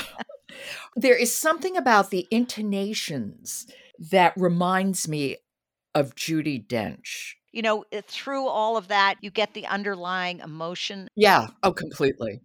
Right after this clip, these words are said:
Speaker 2: You know, you could start, if you, uh, are a listener who's not had a Maisie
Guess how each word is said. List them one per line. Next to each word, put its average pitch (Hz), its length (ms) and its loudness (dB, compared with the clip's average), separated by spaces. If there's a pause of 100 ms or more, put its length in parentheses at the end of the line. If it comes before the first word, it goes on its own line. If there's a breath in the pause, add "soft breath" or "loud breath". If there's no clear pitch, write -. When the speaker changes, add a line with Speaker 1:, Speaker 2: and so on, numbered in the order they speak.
(260 loud breath)
Speaker 2:
You 254 100 -8
know, 254 120 2
you 262 220 -4
could 277 180 -6
start, 220 520 -2
if 196 280 -4
you, 185 540 -10
uh, 165 380 -2
are 165 280 0
a 165 40 -8
listener 214 460 -6
who's 165 280 -12
not 175 400 -4 (180)
had 214 480 -4
a 208 80 0
Maisie 202 420 -4